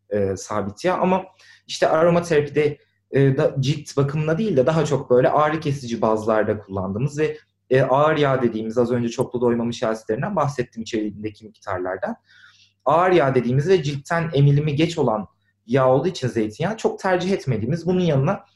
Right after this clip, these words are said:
işte cilt için kullanılıyorsa cilde uyumlu, vücut için kullanılıyorsa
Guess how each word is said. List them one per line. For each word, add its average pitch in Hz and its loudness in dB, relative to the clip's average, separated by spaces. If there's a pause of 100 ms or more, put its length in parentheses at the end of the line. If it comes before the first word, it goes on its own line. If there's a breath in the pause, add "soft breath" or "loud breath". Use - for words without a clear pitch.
(360 soft breath)
işte 160 0
cilt 165 0 (440)
için 139 -2
kullanılıyorsa 143 2
cilde 135 2
uyumlu, 107 0
vücut 143 0
için 135 -4
kullanılıyorsa 135 0